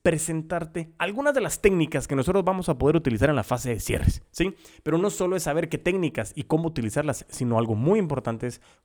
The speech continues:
cuándo utilizarlas. Existe una gran ciencia que dice que hay dos grandes ramas, ¿sí? Y estas dos grandes ramas de los cierres nos dicen que,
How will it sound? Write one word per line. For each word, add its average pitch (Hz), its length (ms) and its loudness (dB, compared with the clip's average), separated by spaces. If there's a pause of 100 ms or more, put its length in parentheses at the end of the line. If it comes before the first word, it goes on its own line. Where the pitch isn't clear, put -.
(240)
cuándo 113 540 2
utilizarlas. 123 720 -8 (1160)
Existe 220 600 -2
una 165 260 0
gran 165 260 0
ciencia 160 380 0
que - 80 -10
dice 131 240 -4
que 135 80 -6
hay 127 80 -2
dos 139 420 -2
grandes 143 320 2
ramas, 104 440 -6
¿sí? 170 260 -4 (400)
Y 143 120 2
estas 170 360 0
dos 156 240 4
grandes 160 240 0
ramas 139 300 -2
de 135 80 0
los 147 120 -2
cierres 123 280 -4
nos 123 180 -6
dicen 123 300 -8
que, 104 180 -12